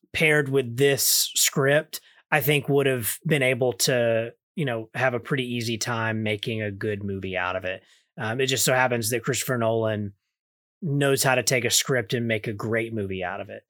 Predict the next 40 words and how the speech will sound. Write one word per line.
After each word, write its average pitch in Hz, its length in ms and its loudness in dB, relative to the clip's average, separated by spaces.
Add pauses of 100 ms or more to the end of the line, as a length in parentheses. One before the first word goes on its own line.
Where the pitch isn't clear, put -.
(400)
Um, 107 560 -2
and, 110 640 -2
and 120 180 -2
that's 120 240 0
exactly 120 440 -2
what 110 160 -2
he 110 80 -2
did 104 160 -2
here. 107 420 -4 (400)
Um, 107 600 -4 (160)
his 127 320 -2
casting 131 560 2
is 123 120 0
great. 139 320 2
Obviously, 127 440 2
Al 127 140 2
Pacino, 127 640 0 (720)
you 175 180 0
know, 147 320 2
a, 175 260 4
a - 20 2
lot 160 300 4
has 143 140 0
been 147 160 2
said 151 220 4
about 139 220 2
Al 139 120 4
Pacino's 135 560 2
later 131 300 2
career. 143 540 0 (260)
This 139 280 2
is 135 140 0
one 139 280 2
where 139 140 4
he's 123 280 0
still 143 420 2 (360)
caring, 143 500 2
like, 110 200 -4
he 139 100 -2
still 135 720 2